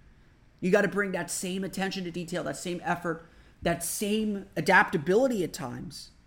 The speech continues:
every single night. You've gotta carve out and develop your style. And that's what the Magic are working toward. That's what the Magic are working on, and that's what this season is really about.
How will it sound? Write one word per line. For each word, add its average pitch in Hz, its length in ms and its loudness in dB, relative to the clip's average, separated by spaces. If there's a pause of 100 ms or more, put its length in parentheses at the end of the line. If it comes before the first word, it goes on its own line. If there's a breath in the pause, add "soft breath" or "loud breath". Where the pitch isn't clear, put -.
(1000)
every 190 300 8
single 180 300 -4
night. 170 320 0 (1120)
You've 165 160 2
gotta 196 220 6
carve 220 380 2
out 180 280 4
and 156 120 -2
develop 151 400 0
your 147 120 -2
style. 123 400 -6 (1700 soft breath)
And 156 100 2
that's 190 180 6
what 214 120 2
the - 80 2
Magic 180 280 -2
are 185 60 -2
working 151 320 0
toward. - 300 -16
That's 156 180 2
what 185 100 -4
the 196 60 -2
Magic 180 300 2
are 185 40 0
working 170 360 2
on, 147 100 6
and 147 100 4
that's 170 220 0
what 233 180 2
this 202 160 2
season 185 380 -2
is 151 160 -2
really 151 240 2
about. 143 400 -4